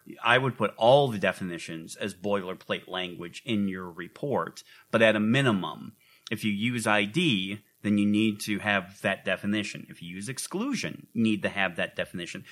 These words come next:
which is something I'm noticing too. People are just putting the definition for identification, but not necessarily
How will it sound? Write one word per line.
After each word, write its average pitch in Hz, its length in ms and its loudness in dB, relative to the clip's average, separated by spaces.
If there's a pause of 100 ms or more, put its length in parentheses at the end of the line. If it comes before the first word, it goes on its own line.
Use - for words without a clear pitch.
(120)
which 147 100 -2
is 160 100 4
something 202 300 4
I'm 147 140 4
noticing 151 400 2
too. 131 180 -2
People 131 240 -6
are 131 60 -2
just 127 200 -10
putting 135 200 -2
the 113 80 0
definition 110 480 0
for 104 120 0
identification, 95 1000 -4 (400)
but 113 100 2
not 117 300 6
necessarily 104 800 0